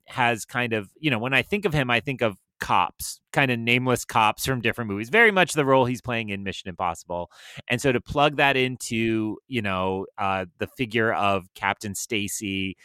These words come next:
and then he kind of becomes the stakes of the movie in some ways, uh, you know, or among the stakes, 'cause all the captains are, are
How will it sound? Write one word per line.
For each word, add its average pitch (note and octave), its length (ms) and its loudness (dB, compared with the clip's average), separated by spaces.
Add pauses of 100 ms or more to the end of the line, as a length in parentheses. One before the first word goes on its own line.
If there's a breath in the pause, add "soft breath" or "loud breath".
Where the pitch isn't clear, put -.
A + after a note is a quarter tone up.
(300 soft breath)
and A#2+ 160 0
then D3 100 4
he D#3 160 0
kind F#3 320 2
of E3+ 60 2
becomes E3 320 0
the C#3 100 -2
stakes - 560 0
of D#3 200 -2
the F3 80 2
movie F#3 480 4
in F3+ 180 -2
some F3 260 0
ways, F3+ 460 2
uh, D3+ 360 4
you D3 100 -4
know, C3 120 2
or B2+ 340 4
among C#3 340 2
the C#3+ 80 0
stakes, - 360 -2
'cause A#2+ 140 -4
all A#2 120 4
the A2+ 80 -4
captains B2 520 -2
are, A2+ 360 2
are A2 360 -2